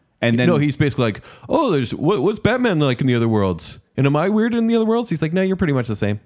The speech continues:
Speaker 1: Yeah.
Speaker 2: It's like, "Okay, we didn't see that." But
Speaker 1: And then he
Speaker 2: that's fine.
Speaker 1: falls down face down in a puddle, a la Glass, and, uh,
Speaker 2: Go buy more beer.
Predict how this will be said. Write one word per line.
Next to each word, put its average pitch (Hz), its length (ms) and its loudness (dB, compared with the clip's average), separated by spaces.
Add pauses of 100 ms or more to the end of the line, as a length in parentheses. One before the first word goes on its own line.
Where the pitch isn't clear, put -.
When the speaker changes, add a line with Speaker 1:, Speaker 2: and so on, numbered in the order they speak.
(340)
Speaker 1:
Yeah. 80 220 -4 (100)
Speaker 2:
It's - 100 -16
like, 98 140 -4
"Okay, 95 240 -2
we 95 160 0
didn't 85 160 -6
see 87 140 -6
that." 82 280 -4
But 92 80 -2
Speaker 1:
And 117 80 0
then 123 80 2
he 123 60 0
Speaker 2:
that's 120 60 -6
fine. 143 80 0
Speaker 1:
falls 131 160 -2
down 120 180 0
face 139 240 -2
down 131 160 0
in 123 80 0
a 113 40 -2
puddle, 98 520 -2
a 92 100 -2
la 101 120 -2
Glass, 90 480 -4 (320)
and, 90 420 -2
uh, 90 180 -2
Speaker 2:
Go 120 80 2
buy 131 140 0
more 139 160 0
beer. 113 360 -2